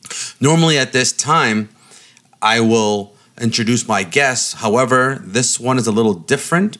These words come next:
I've done this before. Uh, this is, this one is only me. So <laughs> I apologize for those who wanna hear a guest, and I thank you all for,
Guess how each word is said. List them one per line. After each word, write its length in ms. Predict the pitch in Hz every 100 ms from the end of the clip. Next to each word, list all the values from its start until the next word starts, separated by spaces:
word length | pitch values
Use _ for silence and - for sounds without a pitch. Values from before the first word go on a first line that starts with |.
| -
I've 120 | 98
done 140 | 117 120
this 120 | 113
before. 680 | 208 - 117 139 185 208 - - - - -
Uh, 280 | 98 92 - _ _ _ -
this 300 | 110 147 156
is, 240 | 139 - -
this 200 | 117 147
one 160 | 156 160
is 120 | 120
only 380 | - 123 127 131
me. 320 | 110 110 78 -
So 400 | - 120 110 110 107
<laughs> 140 | - -
I 140 | 98
apologize 880 | 80 - 104 135 143 139 147 180 165
for 220 | - 110 101
those 360 | 107 110 -
who 140 | 104 98
wanna 220 | 104 95
hear 240 | 90 151
a 80 | 113
guest, 380 | 82 95 101 -
and 120 | 98
I 60 | 92
thank 340 | - 123 113
you 200 | 107 104
all 180 | 101 98
for, 400 | - 95 87